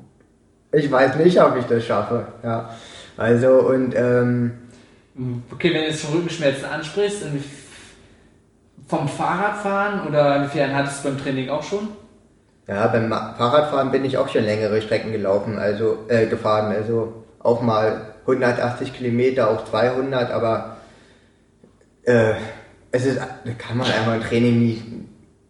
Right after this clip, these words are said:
Speaker 1: wenn man jetzt so studiert und arbeitet, nicht so richtig vorbereiten. Das
Speaker 2: Ne,
Speaker 1: ist
Speaker 2: du, du gehst nie so an die Leistungsgrenze.
Speaker 1: Ja, genau.
Speaker 2: Das heißt
Speaker 1: Die
Speaker 2: aber
Speaker 1: Leistungsgrenze, die erlebt man im Wettkampf.
Speaker 2: Ja.
Speaker 1: Ähm,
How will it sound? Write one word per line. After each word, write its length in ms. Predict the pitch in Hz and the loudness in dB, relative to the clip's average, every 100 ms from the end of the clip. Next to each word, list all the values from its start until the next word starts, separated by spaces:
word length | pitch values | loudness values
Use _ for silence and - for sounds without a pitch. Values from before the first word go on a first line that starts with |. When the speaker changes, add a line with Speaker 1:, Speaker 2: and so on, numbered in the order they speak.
| - | -6
Speaker 1:
wenn 120 | 107 | -2
man 140 | 113 113 | 0 0
jetzt 200 | 113 - | -2 -2
so 100 | 117 | -4
studiert 540 | 120 117 117 123 123 | -4 -4 2 2 2
und 120 | 107 | -2
arbeitet, 440 | 92 110 113 117 117 | -2 0 0 0 0
nicht 160 | 110 | -2
so 80 | 117 | 0
richtig 300 | 110 113 120 | 0 -2 -4
vorbereiten. 560 | 107 107 117 101 87 101 | -2 0 0 -2 -6 -4
Das 140 | 101 | -4
Speaker 2:
Ne, 120 | 147 156 | -2 0
Speaker 1:
ist 100 | 151 | 0
Speaker 2:
du, 180 | 156 | 0
du 100 | 147 | 0
gehst 320 | 139 147 139 170 | 2 2 2 2
nie 180 | 170 | 2
so 140 | 151 156 | 2 2
an 100 | 139 | 2
die 60 | |
Leistungsgrenze. 920 | 127 120 120 - 113 - 120 113 110 113 | 2 2 2 -2 -6 -8 -6 -6 -6 -2
Speaker 1:
Ja, 180 | 101 107 | 2 2
genau. 300 | 107 104 110 107 | 2 0 0 -4
Speaker 2:
Das 120 | - | -2
heißt 140 | 156 | 2
Speaker 1:
Die 40 | 139 | 4
Speaker 2:
aber 40 | 135 | 6
Speaker 1:
Leistungsgrenze, 600 | 135 147 175 - 143 143 127 | 6 6 2 2 2 2 4
die 120 | 123 | 4
erlebt 320 | 113 120 127 | 6 4 2
man 100 | 117 | 0
im 80 | 104 | 0
Wettkampf. 380 | 110 - 98 - - - _ _ _ _ _ - 107 | -4 -6 -10 -12 -20 -20 _ _ _ _ _ -10 -2
Speaker 2:
Ja. 180 | 107 | 2
Speaker 1:
Ähm, 240 | 113 110 | 2 0